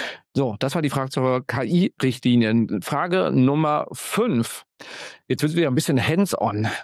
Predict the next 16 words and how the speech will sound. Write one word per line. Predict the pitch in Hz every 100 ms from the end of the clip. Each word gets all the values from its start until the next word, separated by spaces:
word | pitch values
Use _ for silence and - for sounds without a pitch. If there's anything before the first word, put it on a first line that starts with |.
| - _ _ _ _ _ -
Eigentlich | 147 -
eine |
Frage, | 139 - 143
die | 143 127 -
eigentlich | - 143 165
uns | 147 143
seit | 127
drei | - 120
Jahren | 143 131 143
uns, | 123
glaub | 127 113
ich, | -
alle | 139
beschäftigt, | 127 - 143 - 117 -
so | 120
ungefähr. | 123 120 139